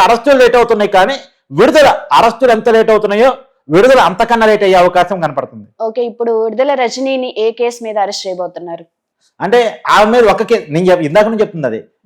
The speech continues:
Speaker 1: ఏ ఒక్క కేసులో కాదు,
Speaker 2: Hmm.
Speaker 1: అనేక కేసులు అరెస్ట్ చేసే అవకాశం కనపడుతుంది.
Speaker 2: ఇప్పుడు ప్రైమరీ కేసు అనేది ఒకటి ఉంటది కదా,
Speaker 1: అరే,
Speaker 2: ఫస్ట్
Speaker 1: ముందు
Speaker 2: కేసు.
Speaker 1: అరెస్ట్ చేసే కేసు ఏదైనా కావచ్చు. అంటే ఆ మీద నాకు తెలిసి, ఆ, కొంత, కొంతమందిని బెదిరించి డబ్బులు తీసుకుంది,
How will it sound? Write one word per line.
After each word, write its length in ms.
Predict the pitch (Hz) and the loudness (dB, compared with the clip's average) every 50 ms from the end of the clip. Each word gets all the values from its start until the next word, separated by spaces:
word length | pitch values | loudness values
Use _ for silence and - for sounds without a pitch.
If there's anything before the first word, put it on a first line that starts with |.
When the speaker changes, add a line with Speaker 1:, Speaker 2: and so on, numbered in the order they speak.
| - 131 156 | -4 0 2
Speaker 1:
ఏ 60 | 202 220 214 214 | 4 4 4 2
ఒక్క 180 | - - 233 226 233 | 2 0 0 2 2
కేసులో 240 | 226 - 214 220 190 160 151 | 0 2 2 0 2 2 0
కాదు, 160 | 131 113 - - _ _ _ _ _ _ | -2 -2 -6 -16 _ _ _ _ _ _
Speaker 2:
Hmm. 140 | 180 180 170 _ _ _ _ _ - | -20 -20 -20 _ _ _ _ _ -2
Speaker 1:
అనేక 340 | 160 214 254 277 277 214 269 262 - | 2 4 4 4 4 4 2 4 4
కేసులు 240 | 247 220 214 240 233 214 | 2 2 2 2 2 2
అరెస్ట్ 180 | 214 208 208 | 2 2 0
చేసే 140 | 208 185 196 185 | -2 0 0 0
అవకాశం 240 | 170 175 180 180 180 165 | 0 0 -2 -4 -4 -6
కనపడుతుంది. 240 | 151 135 - - | -6 -6 -6 -6
Speaker 2:
ఇప్పుడు 140 | - 277 294 254 233 - | -4 -4 -4 -4 -2 -2
ప్రైమరీ 380 | 277 240 247 254 285 277 311 294 - | -2 -2 -2 -2 -4 -4 -6 -6 -4
కేసు 260 | 247 226 233 240 233 262 233 | -4 -4 -4 -4 -6 -10 -10
అనేది 180 | 233 233 214 202 | -8 -8 -8 -8
ఒకటి 140 | 208 180 180 180 | -8 -10 -14 -12
ఉంటది 200 | 175 208 202 185 170 | -10 -10 -10 -8 -10
కదా, 140 | 160 151 160 - - | -10 -12 -10 -6 -2
Speaker 1:
అరే, 100 | 226 190 | -2 0
Speaker 2:
ఫస్ట్ 100 | 165 180 | 0 0
Speaker 1:
ముందు 220 | 226 262 269 220 277 | -2 -4 -2 2 2
Speaker 2:
కేసు. 80 | 262 226 | 4 4
Speaker 1:
అరెస్ట్ 220 | 208 220 208 - 226 | 4 2 0 0 -4
చేసే 180 | 214 - 214 202 208 190 | -2 -2 -2 -4 -2 -4
కేసు 160 | 196 175 208 180 160 190 | -4 -4 -2 0 0 2
ఏదైనా 240 | 202 233 240 254 240 240 | 2 2 0 2 2 2
కావచ్చు. 320 | 220 180 160 - - 123 - _ | 2 2 0 -2 -8 -16 -10 _
అంటే 160 | 139 160 226 233 214 - _ _ _ _ - 131 160 | -4 -2 -2 -2 -4 -8 _ _ _ _ 0 2 2
ఆ 20 | 185 190 202 | 2 2 2
మీద 160 | 226 226 226 254 240 | 2 4 2 2 2
నాకు 140 | 202 185 175 | 2 2 2
తెలిసి, 240 | 185 185 180 220 226 220 - - - _ _ _ _ - 143 | 0 0 0 0 0 0 -2 -6 -18 _ _ _ _ 0 0
ఆ, 40 | 156 160 160 156 147 - - | 2 2 2 0 -2 -2 -2
కొంత, 140 | 170 170 180 185 185 185 | -2 0 0 0 0 0
కొంతమందిని 360 | 180 185 196 208 220 214 180 | 0 2 2 2 2 2 2
బెదిరించి 260 | 190 196 202 196 220 - - | 2 0 2 0 0 0 0
డబ్బులు 220 | 170 170 190 180 160 | 2 2 0 0 0
తీసుకుంది, 360 | 165 165 165 160 147 143 147 | -2 -4 -4 -10 -8 -8 -8